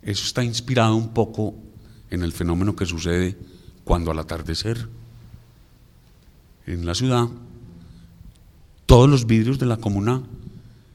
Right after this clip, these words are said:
de las comunas que están en el oriente, brillan, refulgen, mejor dicho. Un poco eso, eh, me inspiró para hacer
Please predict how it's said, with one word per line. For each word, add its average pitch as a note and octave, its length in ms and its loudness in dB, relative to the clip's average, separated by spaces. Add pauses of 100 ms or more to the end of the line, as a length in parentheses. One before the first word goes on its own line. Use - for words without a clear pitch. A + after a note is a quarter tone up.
(440)
de F2+ 200 -4
las F2+ 200 -4
comunas G2 280 -2
que - 80 -12
están F#2+ 360 -2 (120)
en A#2+ 160 0
el A#2+ 320 -2 (360)
oriente, A2+ 840 2 (540)
brillan, B2 760 4 (1120)
refulgen, F#2 600 0
mejor D2+ 260 -4
dicho. D#2 300 -6 (1600)
Un F#2+ 80 -8
poco G2+ 260 -2
eso, G#2 320 0 (1120)
eh, E2 180 -2
me D#2+ 140 -2
inspiró F#2 680 2 (840)
para F#2 180 2
hacer F2+ 260 -2